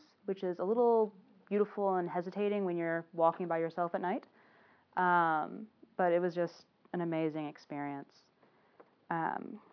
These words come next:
I also learned very quickly that it looks very, uh, well taken care of for a reason.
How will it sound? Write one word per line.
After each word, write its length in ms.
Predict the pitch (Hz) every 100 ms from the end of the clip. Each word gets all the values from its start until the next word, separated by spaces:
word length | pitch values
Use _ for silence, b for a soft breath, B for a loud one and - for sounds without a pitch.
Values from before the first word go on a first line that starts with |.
| B -
I 100 | 180
also 580 | 190 190 214 202 190 190
learned 420 | 185 180 175 170 170
very 220 | 170 165
quickly 480 | - 196 302 339 254
that 380 | 175 165 160 156 - _ B B _
it 160 | 180 180
looks 200 | 190 190
very, 560 | 175 185 185 180 180 175 - -
uh, 300 | 170 165 160 160
well 160 | 175
taken 300 | 175 180 175
care 200 | 170 175
of 100 | 180 180
for 200 | 175 160
a 20 |
reason. 320 | 160 160 320